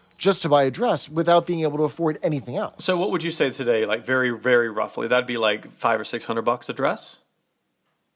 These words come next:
Speaker 1: About that,
Speaker 2: Yeah,
Speaker 1: yeah.
Speaker 2: yeah.
Speaker 1: 'Cause it, 'cause w-, with, once you convert it into dollars, the inflation rate is probably about a thousand percent over the past fifty years.
Speaker 2: Whoa.
Speaker 1: So, yeah. Anyway. So, um,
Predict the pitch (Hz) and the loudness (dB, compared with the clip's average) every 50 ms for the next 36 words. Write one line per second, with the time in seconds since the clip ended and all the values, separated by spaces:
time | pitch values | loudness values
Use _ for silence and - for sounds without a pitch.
0 | _ - 196 151 139 208 247 330 359 - - - 113 302 320 247 - - 147 180 | _ 2 4 6 6 6 6 4 2 0 -4 -2 0 2 2 0 0 0 4 4
1 | 247 247 143 110 107 107 - - - 175 170 156 175 196 185 196 240 240 202 - | 6 6 6 4 2 0 -4 -2 2 2 4 4 4 2 0 -4 -8 -8 -2 2
2 | 180 175 156 151 160 170 220 226 208 165 156 202 214 - - - - - - - | 4 4 4 2 -2 -4 -4 -2 -2 4 4 4 4 4 0 -10 -20 -20 -20 -20
3 | - - 151 190 196 - 214 226 - 196 190 175 143 175 180 170 160 156 160 156 | -4 4 4 4 4 4 0 -2 0 0 0 4 6 6 6 6 4 2 0 0
4 | - - 131 156 160 170 175 165 156 139 131 131 - 139 135 139 127 - - 160 | -2 0 4 6 6 6 6 6 4 2 0 0 -2 0 0 0 -2 0 2 2
5 | 151 143 - 147 147 143 139 131 131 117 - - 151 139 131 120 135 131 127 127 | 2 2 2 0 2 4 4 4 4 2 2 4 4 4 4 4 2 2 4 4
6 | 120 117 - - 131 123 120 120 113 120 107 - 117 107 - - 156 123 104 104 | 2 2 2 2 4 4 4 4 2 -2 -8 -10 -10 -8 -2 -2 0 0 0 -2
7 | 104 - _ _ _ _ _ _ _ _ 120 117 110 120 117 107 127 120 117 113 | -6 -12 _ _ _ _ _ _ _ _ -6 -4 -2 -2 -2 0 2 4 4 4
8 | 110 - - - - - - 131 - - 117 113 131 165 147 107 92 - - - | 4 0 -4 -10 -12 -6 -6 -6 -6 -4 -6 0 2 2 2 2 2 0 0 0
9 | 123 117 - - 120 113 110 113 135 165 127 90 92 - - _ _ _ _ _ | -2 -6 -4 2 2 4 4 4 4 4 4 2 0 -6 -14 _ _ _ _ _
10 | _ _ _ _ _ _ _ _ _ - 170 170 131 110 58 - - - - - | _ _ _ _ _ _ _ _ _ 2 4 4 4 2 0 -4 -10 -18 -20 -20
11 | - - - - _ _ _ _ _ _ _ _ _ _ _ _ - - - 208 | -20 -20 -20 -20 _ _ _ _ _ _ _ _ _ _ _ _ -2 4 6 8
12 | 202 196 185 180 185 - 196 180 170 160 160 156 156 151 151 147 143 | 8 8 6 4 0 2 6 6 8 8 6 4 2 -2 -8 -10 -14